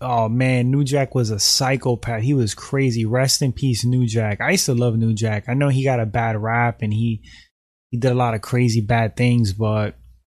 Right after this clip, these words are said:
he was nuts, man. He, he almost killed this kid in the ring. I think the,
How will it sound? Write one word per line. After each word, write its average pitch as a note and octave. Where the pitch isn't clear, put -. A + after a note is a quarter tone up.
he C#3+
was A2
nuts, B2
man. A#2
He, C3
he D3+
almost D#3+
killed D#3+
this C3+
kid D#3
in C#3
the A#2
ring. C#3+
I C3+
think D#3+
the, C#3